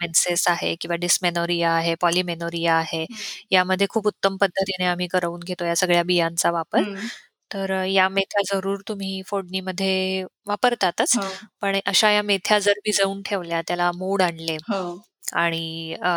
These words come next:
Speaker 1: या मेथ्या तुम्ही जर सलाडमध्ये वापरल्या, कोशिंबिरीमध्ये वापरल्या किंवा you know त्याची, ते त्या, त्याला फोडणी देऊन कांदा, टोमॅटो, कोथिंबीर, ओलं खोबरं
Speaker 2: हं.
Speaker 1: टाकून जर त्याला फोडणी देऊन
Speaker 2: भाजी.
Speaker 1: ती भाजी म्हणून थोड्या प्रमाणात म्हणजे
Speaker 2: हो.
Speaker 1: भाजीच्या प्रमाणात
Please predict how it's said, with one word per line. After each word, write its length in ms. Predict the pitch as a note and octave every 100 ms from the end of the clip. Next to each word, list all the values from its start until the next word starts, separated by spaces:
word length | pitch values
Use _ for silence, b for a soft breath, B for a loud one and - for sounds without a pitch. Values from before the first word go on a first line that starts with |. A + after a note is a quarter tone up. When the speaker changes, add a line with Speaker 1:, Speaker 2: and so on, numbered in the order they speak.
| E3+
Speaker 1:
या 220 | F3+ F3+
मेथ्या 320 | F3+ F3+ F#3+ F#3
तुम्ही 200 | F3+ F3+
जर 160 | F3 F3
सलाडमध्ये 560 | G3+ G3 F#3+ F#3 F3
वापरल्या, 420 | F3 E3 E3 E3 E3
कोशिंबिरीमध्ये 720 | E3+ - F#3 F3 E3+ E3 E3+
वापरल्या 460 | D#3+ - D#3+ D#3+ D#3+
किंवा 200 | - F#3 F#3
you 100 | G3+
know 120 | D4+ -
त्याची, 220 | A#3+ A#3 _ _ _
ते 80 | A#3
त्या, 180 | A#3 B3+ B3+ C4
त्याला 200 | G#3+ A#3+
फोडणी 320 | B3+ A3+ G#3
देऊन 180 | G3+ G3
कांदा, 260 | G3+ F3+ F#3
टोमॅटो, 440 | F#3+ F3+ F3+ F#3 F#3 B B B -
कोथिंबीर, 520 | G3 G3 F3+ F#3 F#3 -
ओलं 200 | F#3+ F#3 -
खोबरं 240 | F3+ A3+
Speaker 2:
हं. 20 |
Speaker 1:
टाकून 340 | G#3+ F#3+ F3+ F3+
जर 140 | F#3 -
त्याला 220 | E3+ F#3
फोडणी 320 | G#3 F#3+ F#3+
देऊन 240 | F#3+ G3 F#3+
Speaker 2:
भाजी. 460 | A3 G#3 - G3+
Speaker 1:
ती 240 | A3+ C4+ C4+ -
भाजी 320 | A3+ A3+ A#3
म्हणून 320 | A3+ A3 A#3+ -
थोड्या 220 | G#3 G#3
प्रमाणात 400 | - F#3+ F3 E3+
म्हणजे 240 | - F#3
Speaker 2:
हो. 20 | F#3+
Speaker 1:
भाजीच्या 380 | F#3 F#3 G#3
प्रमाणात 320 | G#3 G3+ G3+